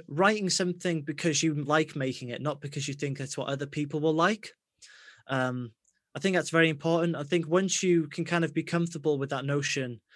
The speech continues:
and you can sit down and relax and just write a piece of music that makes you happy and that you're happy to put out, I think that's half the battle when it comes to listening to your own work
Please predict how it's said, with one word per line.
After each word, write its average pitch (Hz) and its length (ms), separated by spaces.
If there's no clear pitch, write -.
and 135 160
you 143 160
can 139 520
sit - 320
down 147 260
and 139 180
relax 139 440
and 139 120
just 135 200
write 147 180
a 147 40
piece 139 220
of 131 60
music 135 260
that - 100
makes 139 240
you 143 80
happy 147 500
and 131 140
that - 80
you're 135 100
happy 135 280
to - 100
put 135 180
out, 160 240
I 160 80
think 185 200
that's 170 240
half 165 260
the 143 80
battle 156 440
when 151 140
it 143 120
comes 147 300
to 139 140
listening 143 380
to 143 140
your 135 140
own 135 240
work 123 280